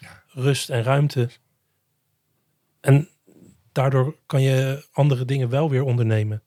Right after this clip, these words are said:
Speaker 2: Even, even heel kort door de bocht gezegd.
Speaker 1: Ja, dit resoneert wel met mij. Ik, ik snap dat dat een heel heilzaam effect heeft. Als
Speaker 2: Ja.
Speaker 1: je de ervaring opdoet van, eigenlijk van oké zijn.
Speaker 2: Ja.
Speaker 1: Zoals je bent.
Speaker 2: Precies.
Speaker 1: Ja,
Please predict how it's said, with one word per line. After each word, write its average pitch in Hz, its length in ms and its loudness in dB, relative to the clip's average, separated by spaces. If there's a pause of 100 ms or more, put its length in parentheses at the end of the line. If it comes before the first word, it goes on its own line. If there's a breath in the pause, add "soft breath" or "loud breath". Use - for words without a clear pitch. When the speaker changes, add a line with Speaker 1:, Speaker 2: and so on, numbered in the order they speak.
Speaker 2:
Even, 151 260 -8
even 147 200 0
heel 185 160 2
kort 190 200 -4
door 170 80 -2
de 151 80 -6
bocht 147 220 -8
gezegd. 113 320 0
Speaker 1:
Ja, 113 60 0
dit 107 180 -2
resoneert 110 520 2
wel 147 380 0
met 120 380 0
mij. 110 240 4
Ik, 104 160 -4
ik - 140 -10
snap 120 280 0
dat 107 140 -2
dat 107 220 -4
een 104 140 0
heel 110 200 2
heilzaam 107 440 2
effect 101 320 -6
heeft. 95 280 -2
Als 104 100 -6
Speaker 2:
Ja. 170 120 2
Speaker 1:
je 101 160 2 (560 loud breath)
de 95 140 -8
ervaring 127 440 2
opdoet 110 360 -2
van, 110 460 0 (580)
eigenlijk - 260 -10
van 104 160 0
oké 110 300 0
zijn. 98 240 -2 (300)
Speaker 2:
Ja. 185 320 2 (100)
Speaker 1:
Zoals 92 320 -2
je 98 220 0
bent. 90 540 0
Speaker 2:
Precies. - 540 0
Speaker 1:
Ja, 87 260 0